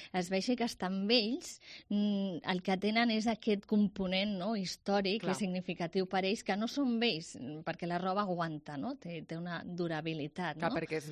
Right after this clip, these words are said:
Speaker 2: com dèiem, es gasten molts diners perquè siguin
Speaker 1: Mhm.
Speaker 2: robes també, eh, doncs, més bones, no? En aquest cas.
Speaker 1: Mhm.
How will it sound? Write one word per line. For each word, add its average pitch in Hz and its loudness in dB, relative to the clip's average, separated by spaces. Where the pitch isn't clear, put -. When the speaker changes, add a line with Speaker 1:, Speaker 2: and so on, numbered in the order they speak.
Speaker 2:
com 156 -6
dèiem, 175 -2
es 156 -4
gasten 156 -4
molts 165 0
diners 190 2
perquè 156 -2
siguin 170 0
Speaker 1:
Mhm. - -2
Speaker 2:
robes 170 2
també, 165 0
eh, 147 -6
doncs, 139 -10
més 139 -4
bones, 170 6
no? 185 -2
En 196 -2
aquest - -6
cas. 190 -6
Speaker 1:
Mhm. 185 -4